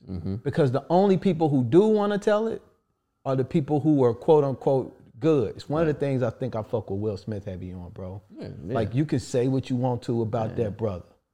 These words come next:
Speaker 2: He do a lot of shit wrong. A lot of,
Speaker 1: Mm-hmm.
Speaker 2: a lot of they shit is sideways.
Speaker 1: Right, right.
Speaker 2: But I like what he says when he gets on. He says for good or bad. Like,
Speaker 1: That's
Speaker 2: I,
Speaker 1: it.
Speaker 2: I fuck with that.
Speaker 1: That's it.
Speaker 2: D-, you not a sucker
Speaker 1: Right.
Speaker 2: because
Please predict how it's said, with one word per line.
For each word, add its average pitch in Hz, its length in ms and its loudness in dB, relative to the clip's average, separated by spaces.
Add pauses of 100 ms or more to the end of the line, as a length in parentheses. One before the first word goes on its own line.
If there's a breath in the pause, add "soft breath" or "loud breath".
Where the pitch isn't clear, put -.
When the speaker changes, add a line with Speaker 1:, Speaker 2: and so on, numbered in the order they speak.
(880)
Speaker 2:
He 101 60 -18
do 104 140 -6
a 104 40 -2
lot 110 240 -2
of 113 60 -2
shit 127 280 0
wrong. 120 380 -2
A - 20 -2
lot 110 140 0
of, 123 80 0
Speaker 1:
Mm-hmm. 135 80 0
Speaker 2:
a - 40 -6
lot 110 160 0
of 120 40 -2
they 127 140 2
shit 131 200 0
is 120 100 -2
sideways. 110 720 0
Speaker 1:
Right, 139 240 -4
right. 127 180 -8
Speaker 2:
But - 260 -10 (400)
I 101 80 -8
like 90 380 -6
what 98 120 -10
he 110 80 -4
says 120 420 -2
when 98 140 -8
he 101 60 -6
gets 98 320 -10
on. 107 260 -6
He 107 100 -8
says 104 280 -8
for 98 120 -10
good 90 280 -8
or 104 60 -8
bad. 117 500 -6 (280 soft breath)
Like, - 260 -12 (140)
Speaker 1:
That's 101 180 -8
Speaker 2:
I, 160 80 -6
Speaker 1:
it. 190 260 -6
Speaker 2:
I 107 120 0
fuck 165 320 4
with 151 160 0
that. 98 320 -2
Speaker 1:
That's 101 200 -10
it. 156 320 -12
Speaker 2:
D-, 139 120 -16 (240)
you 160 200 2
not 185 260 2
a 127 60 2
sucker 151 520 -2 (120)
Speaker 1:
Right. 117 300 -8
Speaker 2:
because 139 680 2